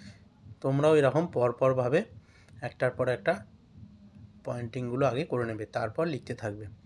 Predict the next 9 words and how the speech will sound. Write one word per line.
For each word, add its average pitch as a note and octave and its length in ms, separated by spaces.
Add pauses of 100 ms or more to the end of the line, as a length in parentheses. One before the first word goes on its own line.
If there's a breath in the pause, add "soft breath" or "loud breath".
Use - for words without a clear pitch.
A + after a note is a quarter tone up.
(440 loud breath)
এটা A#2+ 260
টানলাম A#2+ 480
আইরিস, A#2+ 480 (480 loud breath)
দুটো B2 180
আইরিসের A#2+ 420
মাঝখানে A#2+ 420
হচ্ছে A#2+ 240
তারারন্ধ্র, B2 760 (640 loud breath)
তারপর A#2 380